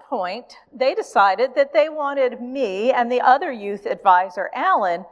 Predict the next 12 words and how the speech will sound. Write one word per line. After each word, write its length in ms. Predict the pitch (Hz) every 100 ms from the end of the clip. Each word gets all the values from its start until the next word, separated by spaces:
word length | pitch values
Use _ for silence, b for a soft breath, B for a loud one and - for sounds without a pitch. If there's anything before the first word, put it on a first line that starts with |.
| b b
to 100 | 247
be 300 | 208 208 -
it, 480 | 254 226 196 - - - _ _ _ _ _
so 380 | _ - 247 240
we 200 | 226 311
began 520 | 339 233 233 220 220
scrambling 680 | 240 - 208 214 208 196 202
for 180 | - 196
a 40 |
place 360 | 196 175 156 -
to 100 | 202
hide. 460 | - 415 494 -